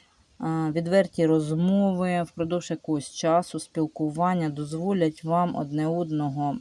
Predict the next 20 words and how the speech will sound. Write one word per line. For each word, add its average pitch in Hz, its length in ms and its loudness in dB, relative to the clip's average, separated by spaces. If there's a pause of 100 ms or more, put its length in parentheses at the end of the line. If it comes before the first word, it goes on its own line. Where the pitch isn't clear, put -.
(100)
краще 156 540 0
взнати, 160 600 -4
перевести 151 580 -4
все 156 240 -6
ж - 100 -12
таки 135 240 -10
це 135 200 -8
все 151 300 -8
на 147 220 -6 (500)
нове, 151 500 -2 (840)
на 175 140 0
новий 156 340 2
етап, 185 320 0
нове 147 340 -2
русло. 170 420 -4 (540)
І 180 240 -2
між 170 200 -2
вами 175 420 4
можливі 156 880 0 (280)
пов-, 143 180 -6